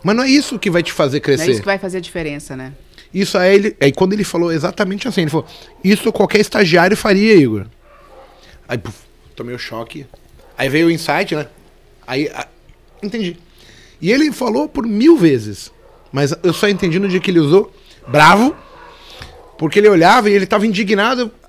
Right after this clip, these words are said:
Speaker 1: achando assim, "Pô, eu tô indo bem, o Igor não tá me acompanhando", mas ele tá ali com aquela mentalidade de merda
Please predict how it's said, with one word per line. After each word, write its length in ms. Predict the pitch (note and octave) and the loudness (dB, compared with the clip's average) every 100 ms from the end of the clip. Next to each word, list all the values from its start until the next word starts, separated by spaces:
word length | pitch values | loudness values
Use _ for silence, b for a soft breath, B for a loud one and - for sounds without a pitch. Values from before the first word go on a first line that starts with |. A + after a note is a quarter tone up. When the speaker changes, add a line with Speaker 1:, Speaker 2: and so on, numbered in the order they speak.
| - | -2
Speaker 1:
achando 320 | F#3+ - A3 | 0 2 2
assim, 120 | G3+ | 0
"Pô, 120 | G#3 C4+ | -2 -2
eu 60 | |
tô 140 | - C4 | -2 -4
indo 160 | D4 | -2
bem, 340 | F3+ F3 C#4 D4+ | 0 2 2 0
o 100 | B3+ | 0
Igor 180 | B3 | 0
não 100 | B3+ | -2
tá 80 | A#3+ | -2
me 80 | A#3+ | -4
acompanhando", 480 | A#3 A3+ G#3+ A3+ D4+ | -2 -2 0 0 0
mas 120 | D#4 - B B | -2 -6 B B
ele 120 | F3+ | 0
tá 120 | F3+ | 2
ali 120 | A#3+ | 0
com 100 | A#3+ | 0
aquela 200 | A3+ G#3+ | -2 -2
mentalidade 500 | G3+ G#3 G3 F3+ F#3 | -2 -2 -2 0 0
de 80 | F#3+ | -2
merda 560 | A3+ F#3+ G3 G#3+ A3+ | -2 2 2 4 2